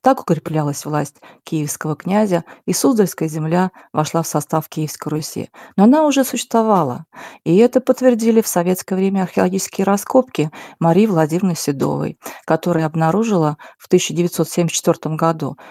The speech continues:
остатки древних укреплений старого города. Один вал и три рва. Так что на самом-то деле город уже в десятом веке существовал, а уж точно когда и кем он был основан, по сей день это большая загадка.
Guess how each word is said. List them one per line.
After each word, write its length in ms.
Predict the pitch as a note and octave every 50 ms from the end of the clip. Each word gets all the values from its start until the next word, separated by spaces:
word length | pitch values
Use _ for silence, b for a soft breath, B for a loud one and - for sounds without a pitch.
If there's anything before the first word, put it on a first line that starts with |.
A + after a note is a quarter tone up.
| B B
остатки 500 | B E3+ - - - F3 F3 - - E3
древних 480 | D3+ D3+ F3 G#3+ B3 B3+ A3+ G3 - D3
укреплений 500 | C#3+ - D#3 - - D#3 F#3+ G#3 G3 D#3
старого 460 | - - D#3 D3+ D#3+ E3 D3+ D3 C#3+ D#3+
города. 460 | C#3+ C#3+ C#3 C#3 C#3+ C3+ C#3+ D3+ D#3+ _ B B B B B B B B B _ -
Один 320 | F3 - D#3 E3 D#3+ D#3+
вал 300 | D3+ E3+ G#3+ C4 D4 E4 - -
и 60 | D#3
три 300 | - - D3+ E3 F3+ F#3+
рва. 420 | F3 D#3 D3 D3+ C#3 C3 - - B B B B B B
Так 160 | - D#3 D3+
что 220 | - - - D#3 D#3
на 160 | D3 D3+ D3+
самом-то 380 | - - F3 E3+ E3+ - - D#3+
деле 380 | D#3 E3+ F3 F3 F3 F3 E3+ B B B B B B B _ _ _
город 360 | - D#3 D#3+ E3 D#3+ D3+ - E3
уже 180 | D3 D3 D#3
в 20 | C#3+
десятом 480 | C#3 C#3 - - D#3 D3 - D3+ D3
веке 280 | C#3+ D#3 D3+ - - D3
существовал, 840 | - - - - - - - C#3 C#3 C#3 C#3+ F3+ A3+ C4 C4 B3+ B B B B B B -
а 120 | D#3+ D3+
уж 180 | D3+ D#3 - -
точно 440 | - A3+ C#4+ C#4+ - - D4 B3+
когда 400 | B3+ - A3+ G3+ F#3 E3+ F3 E3+
и 80 | E3 D#3+
кем 260 | - - E3+ D#3+ D#3
он 140 | D#3+ D#3 D3
был 160 | D#3+ D3 D3+
основан, 500 | D#3 D#3 - - E3 D3+ C#3+ C3+ C3+ D3+ B B B B B
по 140 | - F3 F3+
сей 260 | - - - C#4+ C4+
день 240 | E3 E3 F3 F#3 F3
это 160 | - - D#3
большая 380 | D3 C#3+ D3 - - D#3+ D#3 D3+
загадка. 580 | - D#3 D3+ - - - - - - - D3